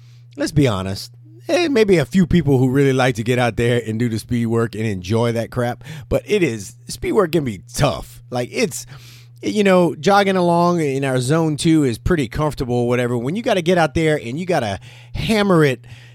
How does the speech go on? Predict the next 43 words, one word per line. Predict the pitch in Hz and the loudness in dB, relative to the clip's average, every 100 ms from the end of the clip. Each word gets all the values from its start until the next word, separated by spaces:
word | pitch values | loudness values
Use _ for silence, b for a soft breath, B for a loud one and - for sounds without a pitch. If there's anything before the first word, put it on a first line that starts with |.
| B - | B -6
on | 156 175 | 2 4
and | 170 | 4
off | 156 165 | 4 4
for | - | 2
a | 139 | 2
little | 135 143 | 4 4
while, | 135 123 123 | 4 4 2
that | - 196 220 | 0 -2 -2
junk | 151 160 156 139 - - - | 0 2 2 -2 -10 -16 -4
is | 131 117 | -2 -2
not | 135 147 147 101 | 0 0 0 -2
fun | - 131 123 | -2 0 0
when | 120 | -2
you're | 110 | -2
doing | 110 110 98 | 0 0 -2
it. | 90 | -2
I | |
always, | 117 185 170 131 | 2 4 4 2
I | 120 | 0
always | 135 165 | 0 0
feel | - 117 | 0 -2
good | 95 147 127 - | 2 2 2 -2
afterwards, | 104 151 - 117 104 98 | -4 -2 -2 -2 -2 -2
but, | 87 90 - B B B | -4 -6 -10 B B B
man, | - 170 | 0 2
I | |
don't | 202 180 156 | 4 4 6
look | 160 - | 4 4
forward | 139 135 131 113 | 2 2 2 0
to | 117 | -2
that | 107 95 | -2 -4
stuff. | - 92 85 | -8 -8 -2
Doing | 220 196 147 | 2 2 2
tempo | 196 180 190 | 0 2 4
runs, | 170 175 170 - | 4 2 0 -2
I | |
gotta | 185 170 | -2 0
do | 151 | -2
a | |
tempo | 123 135 120 | -4 -4 -4
run | 110 101 | -2 -4
tomorrow | 92 95 92 | -6 -6 -6
afternoon. | 87 - 78 71 | -8 -12 -16 -18